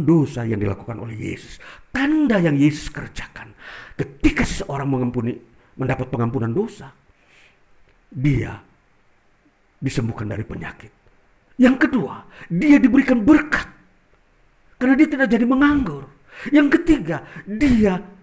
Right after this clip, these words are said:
diangkat, bukan diremehkan.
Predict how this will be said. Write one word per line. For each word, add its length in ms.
diangkat, 720
bukan 360
diremehkan. 1080